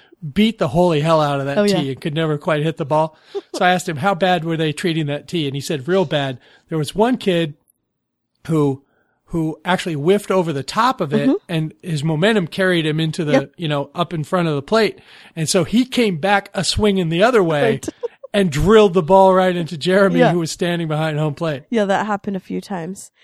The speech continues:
Speaker 2: That kid
Speaker 1: That's fantastic.
Speaker 2: specifically, he's the one that has the big cheering team. Um, he just swings both ways. <laughs> Well, swings both ways. Well, we don't know that yet.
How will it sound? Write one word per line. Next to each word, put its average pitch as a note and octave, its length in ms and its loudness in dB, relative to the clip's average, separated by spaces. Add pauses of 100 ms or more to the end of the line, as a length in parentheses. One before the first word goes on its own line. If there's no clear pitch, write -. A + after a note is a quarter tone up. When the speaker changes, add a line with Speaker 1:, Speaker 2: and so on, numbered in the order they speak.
(160)
Speaker 2:
That C#4+ 220 2
kid A#3+ 400 -2
Speaker 1:
That's D#3+ 220 -2
fantastic. C#3+ 400 -2
Speaker 2:
specifically, G3+ 560 -2
he's A#3 180 -2
the B3 80 0
one G#3 160 0
that F#3 80 -2
has G3+ 160 -2
the F#3+ 100 -8
big F#3 240 -6
cheering G3+ 380 -2
team. F3+ 280 -6 (460)
Um, F3+ 320 -2 (540)
he D#4+ 340 2
just - 540 -2
swings C4+ 600 -2 (180)
both B3 300 4
ways. A#3+ 760 -6
<laughs> - 40 -16
Well, C4 180 -4
swings D4 380 0
both A3+ 240 -6
ways. F3+ 200 -6
Well, A3+ 120 -2
we B3 100 0
don't B3 200 0
know A#3 100 0
that G3 220 2
yet. F#3+ 220 -2